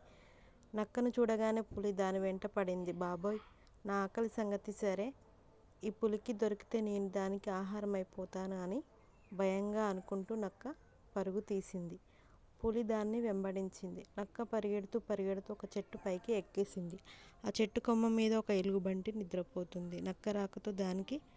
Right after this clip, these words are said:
నిద్రభంగమై కళ్ళు తెరిచి చూసింది. "ఎలుగుబంటి మామ, ఈ చెట్టు కింద ఒక పులి నా కోసం కాచుకొని కూర్చుంది. కొద్దిసేపు ఆశ్రయం ఇచ్చిన ప్రాణాలు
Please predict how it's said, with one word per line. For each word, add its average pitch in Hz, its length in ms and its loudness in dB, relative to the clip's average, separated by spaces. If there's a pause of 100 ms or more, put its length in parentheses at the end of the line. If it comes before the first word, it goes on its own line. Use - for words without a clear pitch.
(500)
నిద్రభంగమై 202 800 2
కళ్ళు 196 320 2
తెరిచి 202 520 -2
చూసింది. 185 420 -2
"ఎలుగుబంటి 196 540 2
మామ, 202 380 0 (600)
ఈ 208 100 -4 (100)
చెట్టు 220 200 2
కింద 240 280 4
ఒక 240 200 0
పులి 214 360 -4 (220)
నా 196 120 -2
కోసం 208 360 -2
కాచుకొని 202 640 -4
కూర్చుంది. 180 720 -4 (160)
కొద్దిసేపు 196 600 0
ఆశ్రయం 196 540 -2
ఇచ్చిన 202 340 -4 (640)
ప్రాణాలు 208 500 -2